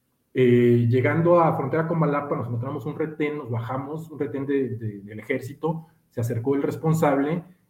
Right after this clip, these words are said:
y le hicimos el comentario de que, con las fotos, y movió la cabeza, no dijo nada, movió, mo-, movió la cabeza y dijo, "Manden una patrulla para allá".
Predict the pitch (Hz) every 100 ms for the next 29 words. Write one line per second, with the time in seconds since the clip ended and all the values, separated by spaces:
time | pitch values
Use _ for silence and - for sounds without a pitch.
0 | - 123 120 120 147 160 156 143 131 127
1 | 131 127 123 151 127 104 98 - 104 98
2 | 95 _ _ _ _ _ _ _ _ 107
3 | 113 117 131 127 156 - _ 123 131 127
4 | 135 151 180 196 185 175 - 139 143 143
5 | 139 123 120 117 147 131 120 117 120 123
6 | 160 160 151 160 147 143 - _ _ _
7 | 139 160 160 160 139 113 135 123 113 -
8 | -